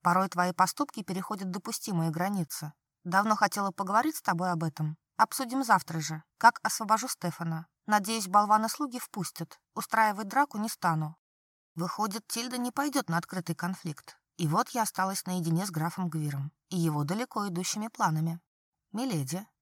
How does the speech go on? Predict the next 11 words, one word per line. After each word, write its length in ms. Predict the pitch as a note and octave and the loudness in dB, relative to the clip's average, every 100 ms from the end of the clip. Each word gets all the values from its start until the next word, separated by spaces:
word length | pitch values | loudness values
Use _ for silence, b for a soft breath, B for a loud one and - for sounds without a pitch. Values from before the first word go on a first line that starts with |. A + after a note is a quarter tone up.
| F#3 | -2
голос 380 | F#3 F#3 F#3 | 2 2 0
Натана 380 | G3+ G#3 G#3+ G3+ - | 2 2 2 0 0
обволакивал, 840 | G3 F3 G#3+ A3+ - D3 C#3 D3 - - | 0 2 4 2 2 -6 -6 -8 -12 -6
но 100 | G#3 | -2
я 120 | G#3 | -2
слишком 360 | - G#3 - G3+ | -2 -4 -4 -4
хорошо 400 | - G3+ - C#4 | -2 0 0 0
помнила 380 | A#3+ A3 G#3+ G#3 | 0 -2 -2 0
подвал 420 | - F#3 G#3 A#3+ | 0 2 2 4
разрушенного 640 | B3 G3+ A3 A#3+ A3+ A3+ | 2 0 -4 -4 -4 -4
замка. 500 | F#3+ D#3 C#3+ - D#3 | -4 -4 -4 -8 -12